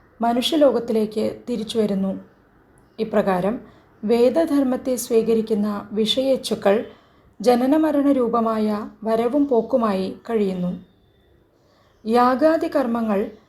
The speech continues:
സംസാരചക്രത്തിൽ ചുറ്റിത്തിരിയാനല്ലാതെ പരമപദപ്രാപ്തിക്ക് ഉതകുകയില്ലെന്ന്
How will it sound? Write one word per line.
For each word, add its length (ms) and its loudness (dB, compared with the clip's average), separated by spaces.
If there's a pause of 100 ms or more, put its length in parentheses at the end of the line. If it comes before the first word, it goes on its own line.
(280)
സംസാരചക്രത്തിൽ 1080 2
ചുറ്റിത്തിരിയാനല്ലാതെ 1200 -2 (340)
പരമപദപ്രാപ്തിക്ക് 1400 2
ഉതകുകയില്ലെന്ന് 1040 0